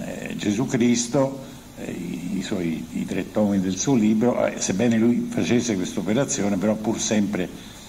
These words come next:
era un uomo di idee, di idee irriducibili, quindi. Però, però era,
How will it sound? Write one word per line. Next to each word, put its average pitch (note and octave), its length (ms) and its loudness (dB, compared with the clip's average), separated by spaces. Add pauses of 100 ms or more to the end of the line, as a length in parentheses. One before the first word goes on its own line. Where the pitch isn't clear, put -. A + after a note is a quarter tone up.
(220)
era G#2 220 0
un F#2+ 140 2
uomo G#2+ 220 4
di F2+ 140 -2
idee, G2 560 0
di F2+ 120 -8
idee F#2 580 -2 (140)
irriducibili, F#2+ 1040 -2
quindi. E2 300 -2 (680)
Però, G#3+ 580 2
però G3 260 4
era, E3 220 2